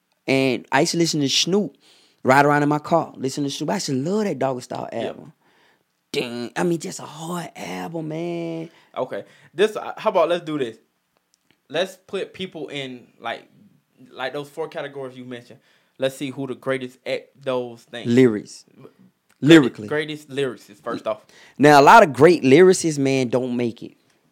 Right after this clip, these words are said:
Speaker 1: It's like your boy, um, um, your boy, um,
Speaker 2: The battle rapper.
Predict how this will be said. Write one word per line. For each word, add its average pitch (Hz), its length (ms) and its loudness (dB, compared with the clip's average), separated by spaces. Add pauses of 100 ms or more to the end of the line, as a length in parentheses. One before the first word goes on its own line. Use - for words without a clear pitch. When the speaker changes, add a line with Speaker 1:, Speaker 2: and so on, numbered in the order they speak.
(200)
Speaker 1:
It's 120 140 -4
like 139 220 6
your 127 80 8
boy, 127 320 8
um, 117 540 2 (120)
um, 113 360 2 (160)
your 110 140 0
boy, 120 340 6
um, 110 640 -2
Speaker 2:
The - 80 -20
battle 107 320 -12
rapper. 90 260 -12